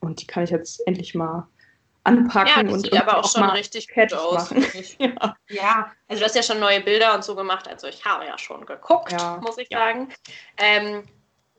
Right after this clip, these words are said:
Speaker 2: du machst das ja auch immer, also ich weiß, dass das auch echt zeitaufwendig ist, du machst ja auch immer unsere Theaterplakate. Also ich spiele ja, ähm, Theater bei
Speaker 1: Ja.
Speaker 2: uns auch im Ort und, ähm, du machst ja immer unsere Eintrittskarten und die, ähm,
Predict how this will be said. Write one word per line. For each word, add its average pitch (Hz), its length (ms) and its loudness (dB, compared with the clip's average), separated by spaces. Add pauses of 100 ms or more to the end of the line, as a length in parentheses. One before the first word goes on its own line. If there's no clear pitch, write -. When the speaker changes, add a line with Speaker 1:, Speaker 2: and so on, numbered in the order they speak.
(200)
Speaker 2:
du 254 60 -12
machst 302 220 0
das 277 100 -8
ja 233 160 2
auch 233 40 -6
immer, 240 220 -4
also 214 180 -8
ich 220 140 -10
weiß, 220 260 -2
dass 208 200 -14
das 202 160 -18
auch - 320 -6
echt 220 260 -2
zeitaufwendig 208 500 -2
ist, 202 120 -14
du 202 60 -12
machst 202 240 -4
ja 185 140 -2
auch 190 80 -6
immer 196 400 2
unsere 190 200 -6
Theaterplakate. 175 920 -4
Also 175 180 -4
ich - 140 -8
spiele 220 260 -4
ja, 185 340 2
ähm, 170 240 -8
Theater 269 540 0 (340)
bei 208 140 -4
Speaker 1:
Ja. 196 60 -4
Speaker 2:
uns 208 220 -8
auch 196 240 -6
im 196 120 -12
Ort 196 300 -6 (420)
und, 202 340 -2
ähm, 190 180 0
du 180 60 -8
machst 185 180 -4
ja 180 60 -4
immer 180 140 -4
unsere 170 180 -8
Eintrittskarten 170 720 -10
und 165 220 -18
die, 170 160 -14
ähm, 165 460 -18